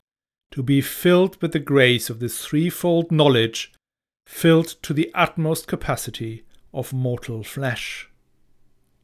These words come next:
This physical mysticism remains a component of the Christian faith.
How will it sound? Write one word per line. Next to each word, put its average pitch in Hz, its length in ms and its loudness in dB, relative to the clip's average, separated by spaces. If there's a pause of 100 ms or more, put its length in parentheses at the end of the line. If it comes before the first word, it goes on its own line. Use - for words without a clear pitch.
This 175 260 -2
physical 180 420 0
mysticism 123 720 -2
remains 131 340 0
a 135 40 -6
component 120 480 -4
of 110 100 -8
the 117 80 -14
Christian - 380 -8
faith. 135 460 -2